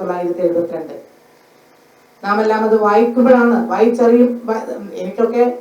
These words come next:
നേരിട്ട് അദ്ദേഹത്തെ പരിചയമില്ലെങ്കിൽ പോലും അന്ന് ആ കാലഘട്ടങ്ങളിൽ അദ്ദേഹത്തുമായിട്ട് നേരിട്ട് പരിചയമൊന്നുമില്ല. പക്ഷെ അദ്ദേഹത്തെ സംബന്ധിച്ച് വായിക്കുമ്പോൾ അദ്ദേഹത്തിൻ്റെ ഊർജ്ജസ്വലമായ പ്രവർത്തനങ്ങൾ, അദ്ദേഹത്തിൻ്റെ ഇടപെടലുകൾ, തൊഴിലാളി വർഗത്തിലെ, പിന്നെ പ്രസ്ഥാനത്തെ നയിക്കുന്നതിന് വേണ്ടി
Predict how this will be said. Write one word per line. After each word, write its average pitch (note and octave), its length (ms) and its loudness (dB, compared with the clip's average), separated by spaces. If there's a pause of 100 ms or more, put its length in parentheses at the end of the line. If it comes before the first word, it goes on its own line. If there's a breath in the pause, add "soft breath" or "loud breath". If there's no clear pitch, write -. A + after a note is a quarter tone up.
(140)
നേരിട്ട് A#3+ 320 2
അദ്ദേഹത്തെ A#3+ 340 0 (100)
പരിചയമില്ലെങ്കിൽ B3 680 2
പോലും A#3 300 2
അന്ന് G#3+ 180 -6 (560 soft breath)
ആ G3+ 120 -4 (100)
കാലഘട്ടങ്ങളിൽ A#3+ 560 0
അദ്ദേഹത്തുമായിട്ട് A3 580 -2 (100)
നേരിട്ട് G#3+ 360 -2
പരിചയമൊന്നുമില്ല. G3+ 520 -4
പക്ഷെ - 240 -6
അദ്ദേഹത്തെ B3 360 0 (100)
സംബന്ധിച്ച് B3 360 0 (120)
വായിക്കുമ്പോൾ A#3+ 560 2 (720 soft breath)
അദ്ദേഹത്തിൻ്റെ B3 560 2
ഊർജ്ജസ്വലമായ B3 800 2 (160)
പ്രവർത്തനങ്ങൾ, A3 540 -4 (960)
അദ്ദേഹത്തിൻ്റെ B3 600 4
ഇടപെടലുകൾ, B3 540 4 (880)
തൊഴിലാളി B3 460 4
വർഗത്തിലെ, B3 440 4 (220)
പിന്നെ A#3+ 260 -4
പ്രസ്ഥാനത്തെ A#3+ 540 2 (100)
നയിക്കുന്നതിന് A#3+ 440 4
വേണ്ടി A#3+ 140 4